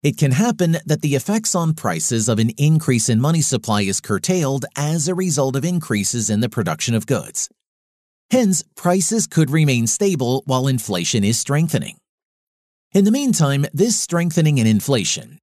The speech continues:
i e, increases in the money supply, undermines wealth generation and sets in motion the menace of the boom-bust cycle. Note that the damage to the wealth generation process will take place regardless of increases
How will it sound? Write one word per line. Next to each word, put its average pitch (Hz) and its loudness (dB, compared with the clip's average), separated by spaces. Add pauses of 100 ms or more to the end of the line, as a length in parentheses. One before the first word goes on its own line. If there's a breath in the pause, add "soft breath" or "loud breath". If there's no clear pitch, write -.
(100)
i 110 2
e, 92 -2
increases 127 0
in 87 -2
the 78 -2
money 156 0
supply, 85 -2 (420)
undermines 202 2
wealth 147 0
generation 143 0
and 156 2
sets 185 -2
in 175 2
motion 143 2
the 143 0
menace 165 0
of 151 0
the 170 0
boom-bust 127 2
cycle. 160 -4 (1000)
Note 247 2
that 156 0
the 151 2
damage 101 0
to 135 2
the 117 0
wealth 156 -2
generation 113 -2
process 107 -4
will 117 0
take 107 -2
place 170 0
regardless 156 0
of 143 0
increases 127 -2